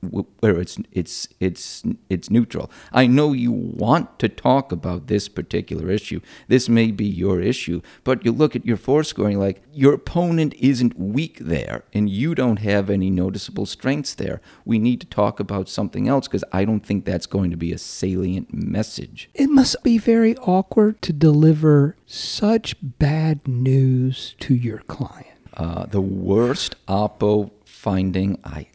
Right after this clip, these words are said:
Speaker 1: ever had was on a client who hired me to do inoculation.
Speaker 2: So you wanted to find their weaknesses. You found it.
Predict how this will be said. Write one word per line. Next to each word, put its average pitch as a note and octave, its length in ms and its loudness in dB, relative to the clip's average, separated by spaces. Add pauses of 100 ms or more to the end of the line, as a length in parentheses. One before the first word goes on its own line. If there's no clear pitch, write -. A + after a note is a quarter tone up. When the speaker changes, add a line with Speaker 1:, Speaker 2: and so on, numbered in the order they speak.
(180)
Speaker 1:
ever F#2 480 -6 (200)
had - 540 -12 (240)
was F#2 180 -2
on F2 160 -4
a D#2 40 -8
client D#2+ 440 -6
who E2 80 -8
hired E2 500 -6
me D#2 640 -8
to F2+ 100 -8
do D#2+ 220 -6
inoculation. - 840 -14 (180)
Speaker 2:
So - 140 -4
you A#2 240 -2
wanted B2+ 320 -2
to D#3 80 2
find C#3+ 400 2
their D3 200 4
weaknesses. A2+ 760 -4
You B2+ 100 -2
found A#2 520 -2
it. - 180 -14